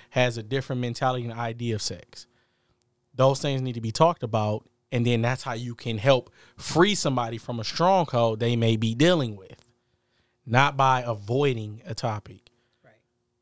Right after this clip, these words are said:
Speaker 1: You know?
Speaker 2: We're all sexual and
Speaker 1: Yep.
Speaker 2: sensual.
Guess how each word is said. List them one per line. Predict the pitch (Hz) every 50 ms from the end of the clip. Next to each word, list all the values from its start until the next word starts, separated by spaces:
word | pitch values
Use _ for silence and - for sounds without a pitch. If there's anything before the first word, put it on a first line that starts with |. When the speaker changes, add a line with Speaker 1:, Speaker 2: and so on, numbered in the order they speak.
| _ _
Speaker 1:
You | 127 120
know? | 123 131 131 123 - _ _ _ _ _ _ _
Speaker 2:
We're | 226 262 -
all | 226 226 247 240 202
sexual | - - 208 196 190 - - 147 120 110 95 _ _ _ _ _ _ _ _ _ _ _ _ _
and | - 135
Speaker 1:
Yep. | 160 147
Speaker 2:
sensual. | - - 180 165 165 - - 113 101 _ _